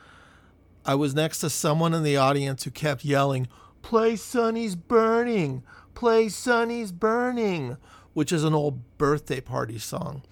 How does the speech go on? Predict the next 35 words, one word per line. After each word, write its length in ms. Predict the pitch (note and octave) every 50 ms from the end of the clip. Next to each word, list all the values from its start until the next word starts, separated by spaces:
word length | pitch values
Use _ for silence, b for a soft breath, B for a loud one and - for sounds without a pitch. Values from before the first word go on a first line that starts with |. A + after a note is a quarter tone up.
| B B -
And 120 | F3+ F#3
the 80 | F#3 E3
guy 200 | G3 G3 G3+ A3
just 220 | A3 A#3+ F#3 -
wouldn't 260 | A#3 G#3 E3 D#3 C3+
stop, 540 | B2 - - - - C#3+ B2 A#2 A#2 A#2 -
and 100 | D3 C3
he 80 | C3+ C#3
was 140 | C#3 C3 D3
actually 560 | D3 C#3+ C#3 - - D#3+ D3 C3+ B2+ - - - -
getting 300 | - D3+ C3+ B2+ B2+ B2
quite 460 | - - - - C#3+ B2+ B2+ B2+ -
irritating. 720 | A#2+ A#2+ A#2+ A#2+ - - - C3+ C3 B2+ A#2+ - C3+ B2 - _ _ - _ _ _ _ _ _ _ _ _ - -
So 180 | - - F3
Nick 320 | E3 D#3+ E3+ G#3+ A#3 G#3+ -
said, 480 | - - - F#3 D3+ C#3+ C#3 C3+ B2+ B B B B B B B B B B B B _
"Hey, 140 | - G#3+ F#3
you 200 | D#3 C#3+ C#3 C#3
want 220 | E3 G3 G#3+ A3
to 20 |
hear 160 | G3 F#3+ E3+ C3
Birthday 560 | A2+ - - C#3+ D#3 F#3+ F3+ - B3+ A3+ G3
Party?" 460 | F3 G#3+ A3 A3 A3+ A#3 B3 B3+ A#3+ - _ b b b b b -
And 80 | D3 D3
he 80 | D3+
pointed 360 | - - A#3 A#3+ B3 A3 F#3
at 140 | E3+ C#3+ C3
me. 440 | B2+ D#3 E3+ D3+ - - - - _ _ b b b b b b b b b b b b b _ _ _ _ _ _ _ _ _ _ _ _ _ _ _ - - - - D#3
I 140 | A#2+ C#3 D3
said, 280 | C#3+ - - F#3 D#3+ D3+
"Sure." 580 | - - - - - E3 A#3+ E4+ C#4+ D3+ F#2 B B B B B B B - - - B B B B B B B B
He 80 | - F3+
said, 260 | - G3 F3 D3 C#3+
"What 180 | F#3 A#3 A3+ A3+
song?" 600 | - - A3+ G#3+ G#3 F#3+ D3 A#2+ A#2 B2 F3